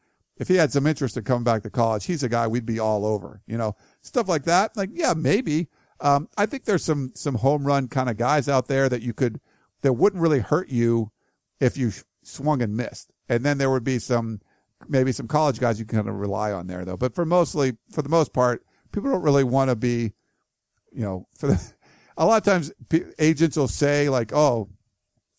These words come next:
uh, my client is being talked to by blah, blah, blah, blah, blah," just to kind of boost their own stock. But for the most part, they don't come out and publicly say,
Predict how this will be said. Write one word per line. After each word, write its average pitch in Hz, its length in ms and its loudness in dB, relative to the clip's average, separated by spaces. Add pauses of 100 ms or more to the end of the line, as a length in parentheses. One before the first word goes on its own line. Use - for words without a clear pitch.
(240)
uh, 104 180 -2
my 127 160 0
client 120 520 0
is 113 200 -4 (460)
being 123 200 0
talked 123 300 0
to 110 140 0
by 104 240 0
blah, 110 240 0
blah, 107 140 -2
blah, 101 180 -2
blah, 95 140 -2
blah," 107 320 -2
just 107 180 -6
to 110 80 -8
kind 110 180 -2
of 90 120 -10
boost 110 240 -4
their 104 160 -4
own 92 160 -8
stock. 107 460 -6 (400)
But 131 120 -6
for 156 80 -4
the 147 80 -2
most 156 220 0
part, 127 220 0
they 123 100 0
don't 120 180 -2
come 117 160 0
out 110 240 -2
and 101 260 -12
publicly 110 400 -4
say, 98 420 -6